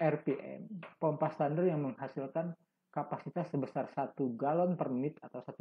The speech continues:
G P M dengan head sebesar satu feet, di mana pompa standar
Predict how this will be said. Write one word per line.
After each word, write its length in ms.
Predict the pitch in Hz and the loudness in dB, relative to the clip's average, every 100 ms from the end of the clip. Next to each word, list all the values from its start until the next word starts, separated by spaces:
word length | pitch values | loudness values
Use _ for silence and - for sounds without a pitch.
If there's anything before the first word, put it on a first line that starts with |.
| 117 | -2
G 160 | 113 | -2
P 160 | - - | -4 -6
M 240 | 147 185 - - - - - _ _ - | -6 -8 -10 -16 -18 -18 -20 _ _ 2
dengan 320 | 147 156 147 - | 2 2 0 0
head 240 | 165 - - | -2 -2 -8
sebesar 400 | 139 131 151 - | -6 -4 -4 -6
satu 240 | 123 123 - | -8 -10 -4
feet, 160 | 170 165 _ _ _ _ | -4 -6 _ _ _ _
di 160 | - 123 | -4 -2
mana 400 | 113 123 143 151 - _ _ | -2 -2 -2 -4 -10 _ _
pompa 400 | 139 120 - 120 | -2 -2 -2 -4
standar 240 | 127 117 | -4 -6